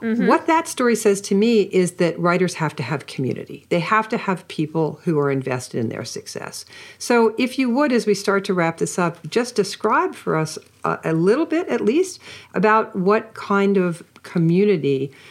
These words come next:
Speaker 2: you provide in this, uh, in your media company.
Speaker 1: Yes. Well, I have the community of the podcast listeners, which is
Speaker 2: Mm-hmm.
Speaker 1: wonderful. And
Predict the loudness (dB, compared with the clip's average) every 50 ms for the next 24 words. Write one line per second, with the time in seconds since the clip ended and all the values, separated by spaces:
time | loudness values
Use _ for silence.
0 | -20 -12 -4 0 0 0 0 0 0 0 0 2 2 2 2 4 4 2 2 0
1 | -2 -2 -4 -4 -2 0 2 2 2 2 2 0 -2 -4 -6 -10 -12 -10 -6 -4
2 | -4 0 2 2 2 4 4 4 4 4 4 2 0 -4 -4 -6 -8 -8 -8 -8
3 | -12 -14 -14 -16 _ _ _ _ _ _ _ _ -20 _ _ _ -12 -4 -2 0
4 | 0 0 -2 -6 -8 -6 -2 0 2 2 2 2 2 2 2 0 0 -2 -4 -8
5 | -8 -6 -4 -4 -2 -2 -2 -2 -2 -2 -2 -4 -8 -8 -6 -8 -8 -6 -2 -2
6 | -2 -2 -2 -4 -6 -6 -6 -6 -6 -4 -4 -4 -4 -6 -8 -10 -6 -6 -6 -6
7 | -4 -4 -4 -2 -2 -2 -2 -2 -2 -4 -4 -6 -8 -4 -2 -2 -2 0 -2 -4
8 | -4 -4 -4 -2 -2 0 0 -2 -2 -2 -4 -4 -2 -2 -2 -2 -2 -2 -4 -6